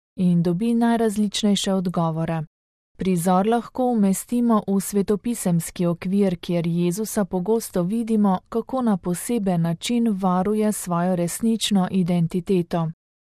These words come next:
Ob različnih priložnostih tistega, ki se mu približa, da bi ga izpovedal,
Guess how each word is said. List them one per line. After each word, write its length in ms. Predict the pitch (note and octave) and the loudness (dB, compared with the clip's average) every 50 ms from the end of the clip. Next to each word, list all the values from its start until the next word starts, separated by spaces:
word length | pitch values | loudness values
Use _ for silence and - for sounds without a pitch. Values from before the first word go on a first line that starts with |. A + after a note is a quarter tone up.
| _ | _
Ob 180 | - F#3 F3 E3 | -2 0 0 2
različnih 680 | F#3 F#3 F3+ E3 F#3 F#3 F#3+ F#3+ - - A3 G#3+ - - | 2 2 2 2 2 0 0 0 0 0 0 0 0 -2
priložnostih 1000 | - F#3+ F#3+ F#3 F3+ F3+ F#3 F#3 - A3+ A3+ A3 - - - A#3 A3 - - - | -2 0 0 2 2 2 0 0 0 0 0 -2 -2 -4 -4 -2 -2 -4 -6 -8
tistega, 640 | - A3 A3+ - - - B3 A3 G3+ G#3+ G#3 G#3+ | -6 -6 -6 -6 -4 -4 -2 0 2 2 2 2
ki 160 | G3+ - F#3+ F3 | 0 -2 -4 -4
se 180 | - - F3+ | -2 -2 0
mu 160 | F3 E3+ E3+ | 0 0 -2
približa, 640 | E3 - - F3 E3 E3 F#3+ A3 A#3 A3+ G#3+ A#3 A3 | -2 -4 -4 -4 -2 -2 -2 -2 -2 -2 0 0 0
da 180 | G3+ F3+ F3+ F3 | 0 0 -2 -2
bi 140 | D#3 F3 E3+ | -2 -4 -4
ga 240 | E3 - F3 E3+ - - | -2 -2 -2 -2 -2 -2
izpovedal, 840 | - F3 E3 - - - F3+ F3 E3+ G#3+ A3+ A#3 G#3 A#3 G#3 F#3+ | -4 -4 -4 -6 -6 -4 -4 -2 -2 -2 -2 0 2 2 2 2